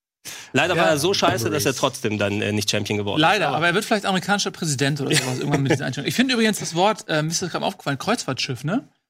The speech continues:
Speaker 2: Das
Speaker 1: Mhm.
Speaker 2: kommt ja eigentlich daher, es kommt ja eigentlich von den alten Kreuzfahrern. Also früher sind ja die Kreuzfahrer durch die Welt, die Ritter, und haben sozusagen das Wort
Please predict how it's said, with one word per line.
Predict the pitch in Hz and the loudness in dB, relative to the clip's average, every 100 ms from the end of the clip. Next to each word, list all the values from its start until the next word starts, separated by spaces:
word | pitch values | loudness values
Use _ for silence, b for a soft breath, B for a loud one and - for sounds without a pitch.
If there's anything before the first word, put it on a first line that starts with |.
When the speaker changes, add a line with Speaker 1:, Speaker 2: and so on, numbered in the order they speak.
| _ | _
Speaker 2:
Das | 120 | -4
Speaker 1:
Mhm. | 107 | 2
Speaker 2:
kommt | 214 233 | 2 2
ja | |
eigentlich | - 185 185 - | -2 -2 -4 0
daher, | 156 190 - | 2 2 0
es | - | 0
kommt | 190 202 | 0 0
ja | - | 0
eigentlich | 196 175 | 0 0
von | - | 0
den | - | 2
alten | 170 196 | 0 -2
Kreuzfahrern. | - 143 - 120 110 - - | -2 -2 -2 -6 -8 -12 -6
Also | 165 156 | -2 -2
früher | 131 - 233 208 | -4 0 2 4
sind | 190 | 2
ja | 170 | 2
die | 151 | 2
Kreuzfahrer | 131 - 180 220 - 208 202 202 - | -2 -2 0 0 0 2 2 0 -4
durch | - 147 | -8 -4
die | 139 | 0
Welt, | 139 185 247 - - _ _ - | 2 2 0 -6 -14 _ _ -4
die | 139 | 0
Ritter, | 180 214 226 233 - _ _ _ _ _ | 2 4 4 2 -2 _ _ _ _ _
und | 160 | -2
haben | 147 180 190 190 190 _ | 4 4 4 0 -4 _
sozusagen | 151 139 170 | -8 -2 0
das | 156 135 | 0 2
Wort | 160 156 - | 2 2 -2